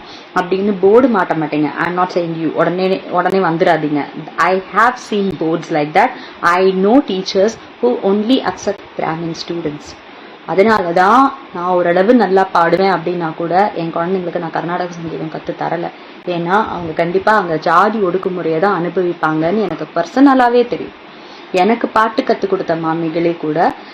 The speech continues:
"நோக்கு குரல் நன்னா இருக்குடி குழந்தை, ஆனா ஞானம்லாம் வந்து எங்களவா மாதிரி நோக்கு வராது" அப்படின்னு தான் சொன்னாங்க. And I believed it. I believed it.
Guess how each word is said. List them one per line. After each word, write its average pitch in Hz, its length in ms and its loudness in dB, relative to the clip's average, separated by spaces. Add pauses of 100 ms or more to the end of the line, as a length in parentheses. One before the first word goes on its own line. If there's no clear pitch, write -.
(100)
"நோக்கு 277 280 2
குரல் 285 340 6
நன்னா 254 300 4
இருக்குடி 262 320 -2
குழந்தை, 156 360 -6 (280)
ஆனா 185 180 -4
ஞானம்லாம் 285 920 4
வந்து 220 600 6
எங்களவா 185 380 2
மாதிரி 165 560 -2 (200)
நோக்கு 156 260 -6
வராது" 151 420 0 (600)
அப்படின்னு 262 340 6
தான் 269 240 6
சொன்னாங்க. 165 380 -2 (440)
And 214 180 -2
I 202 160 2
believed 202 480 4
it. - 120 -8 (300)
I 180 240 -4
believed 285 380 8
it. 370 140 4